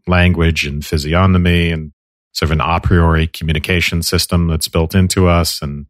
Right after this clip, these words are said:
genius and style and all that stuff. What ultimately he's gonna be getting at is that this sublime element within the, the art object represents the freedom of the subject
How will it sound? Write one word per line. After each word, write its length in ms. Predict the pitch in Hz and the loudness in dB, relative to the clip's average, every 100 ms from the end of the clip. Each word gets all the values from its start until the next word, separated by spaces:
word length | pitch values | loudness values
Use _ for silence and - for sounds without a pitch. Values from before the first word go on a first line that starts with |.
| _ - | _ -2
genius 720 | 95 104 107 104 95 90 - | 2 4 6 4 2 -2 -6
and 100 | 85 | -6
style 720 | - 92 92 92 87 85 78 | -2 0 2 2 0 -2 -6
and 140 | 76 | -4
all 140 | 95 107 | -2 0
that 180 | 110 | -2
stuff. 400 | - 78 69 - - | -4 -6 -6 -10 -16
What 240 | 107 101 104 | -4 -2 0
ultimately 540 | 113 117 117 113 98 | 0 0 0 2 2
he's 180 | 92 90 | 0 0
gonna 160 | 95 90 | 0 0
be 120 | 90 | 0
getting 340 | 131 143 113 | -2 -2 0
at 220 | 90 82 | 0 0
is 220 | 85 85 - | -2 -6 -4
that 260 | 87 85 | -4 -2
this 400 | - 85 - - - | -2 -2 -4 -10 -8
sublime 720 | - 95 78 95 101 110 104 | -4 -2 2 2 4 2 0
element 640 | 110 101 104 90 80 78 87 | 0 0 0 0 -2 -6 -10
within 460 | 98 85 87 85 | -10 -4 -2 -2
the, 420 | 82 80 80 78 85 - | -4 -8 -8 -12 -16 -4
the 120 | 90 | 0
art 180 | 107 113 | 2 0
object 640 | 98 90 80 80 76 - - | 2 0 0 -2 -2 -6 -12
represents 1120 | 92 85 92 95 101 87 85 85 85 - - | -8 0 0 2 0 0 2 2 0 -2 -8
the 580 | 85 87 82 80 80 82 _ _ - | -4 -2 -2 -4 -6 -12 _ _ -10
freedom 360 | - 127 117 | 0 2 4
of 80 | 104 | 4
the 100 | 87 | 2
subject 720 | - 131 98 87 80 - - | 2 0 0 0 0 -4 -12